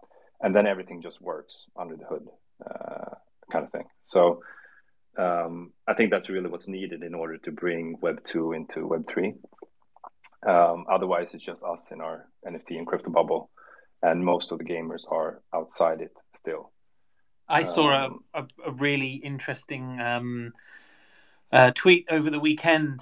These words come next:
Speaker 2: I can't remember who it was. I think it was Golden, one of the guys that works at Rug
Speaker 1: Hmm.
Speaker 2: Radio, is the producer for the G M N F Ts show, and he said, uh, N F Ts or Web three in two years looks nothing like Web three now.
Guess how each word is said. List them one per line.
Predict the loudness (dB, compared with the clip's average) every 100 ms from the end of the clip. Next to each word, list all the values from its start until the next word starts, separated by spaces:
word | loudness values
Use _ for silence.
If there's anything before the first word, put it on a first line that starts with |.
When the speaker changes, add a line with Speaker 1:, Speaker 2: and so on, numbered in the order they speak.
| -12
Speaker 2:
I | -14
can't | -4 -4
remember | -4 -4
who | -4
it | -2
was. | 0 0 -2
I |
think | -8 -10
it | -12
was | 0
Golden, | 4 4 4 -2 -4
one | -6
of | -6
the | -6
guys | 2 2 0
that | -8
works | -6 -4 -4 -10
at | -6
Rug | -4
Speaker 1:
Hmm. | -2
Speaker 2:
Radio, | -2 -4 -4 -4
is | -6
the | -10
producer | -10 -10 -12 -8 -6
for | -6
the | -4 -4 -4
G | -6
M | -6
N | -4
F | -6 -8
Ts | -10 -10
show, | -4 -4
and | -4
he | -10 -12
said, | -8 -8 -8
uh, | -6 -6 -6 -10 _ _ _ _ _ 2
N | 2
F | 0
Ts | 0 0 0 -2 -12 -18 -12 -4
or | -4
Web | 6 6 6
three | 0 2 2
in | 0 -6
two | -4 0
years | 0 -2 -6 -6 -10 -10
looks | -10 -6
nothing | 2 4 2 -2 -2
like | -2 -2
Web | -2 -2 -2
three | -6 -4 -4
now. | -6 -6 -8